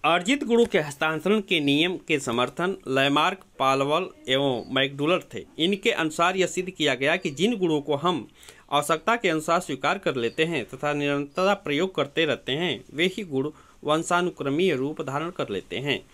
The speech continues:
जैसे चूहों द्वारा अधिक अंधकार के मार्ग के चयन में तेईस पीढ़ियां के बाद त्रुटि कम करना तथा जिराफ की गर्दन का लंबा होना आवश्यकता के अनुसार तथा जिसे वंशानुक्रमी रूप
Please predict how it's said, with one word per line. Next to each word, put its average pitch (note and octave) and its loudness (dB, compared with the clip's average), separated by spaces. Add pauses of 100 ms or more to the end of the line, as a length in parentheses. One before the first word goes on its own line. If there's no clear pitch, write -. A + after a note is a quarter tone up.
(260)
जैसे F#3+ 2 (320)
चूहों G#3+ 4
द्वारा D#3+ 4
अधिक D#3 -2 (540)
अंधकार D#3+ 2
के F#3+ -2
मार्ग E3 2
के F3+ -2
चयन D#3 0
में B2 -2 (100)
तेईस G3 0
पीढ़ियां D#3 -2 (500)
के C#3 -2
बाद C#3+ 0 (220)
त्रुटि F3 -2 (680)
कम F#3 2
करना B2 -2 (360)
तथा F3+ -2
जिराफ F3 0
की G#3 -2
गर्दन D#3+ 2
का F#3 0
लंबा E3 0
होना D3+ -2
आवश्यकता D3+ -4
के D3+ -4
अनुसार D#3+ 0 (680)
तथा F3+ 2
जिसे F#3 2
वंशानुक्रमी F#3+ 2
रूप E3 -2